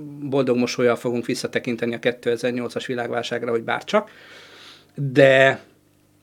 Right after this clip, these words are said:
de igen, tehát tudni kell, hogy nem, nem vagyunk a gödör alján, igaziból most fog ez belobbanni, öm, de ettől függetlenül nem szabad pánikolnunk, most kell, pontosan most kell, mostanra kell összekapjuk magunkat, és most kell kicsit tartanunk a,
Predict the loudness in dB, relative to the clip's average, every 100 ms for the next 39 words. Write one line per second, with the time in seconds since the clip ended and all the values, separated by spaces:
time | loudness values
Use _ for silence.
0 | _ _ _ _ -20 -20 _ _ _ 0
1 | 8 10 10 6 4 4 4 4 4 4
2 | 6 8 8 6 6 6 4 0 4 6
3 | 6 4 4 4 6 8 8 8 6 4
4 | -4 _ -2 2 4 4 4 2 0 2
5 | 4 2 -2 2 4 6 4 2 2 2
6 | 2 0 -20 -20 -10 0 4 6 6 6
7 | 2 -2 -10 _ _ 6 8 8 8 6
8 | 6 4 2 2 0 0 0 0 0 2
9 | 2 2 2 2 4 4 4 4 2 2
10 | 2 -2 -2 0 0 -2 -2 -2 -2 0
11 | 0 0 0 0 2 2 2 0 0 -2
12 | -4 -4 -2 -2 0 0 0 0 0 0
13 | -2 -4 -2 -2 -2 -2 -6 -6 0 0
14 | 2 0 -2 -2 0 2 2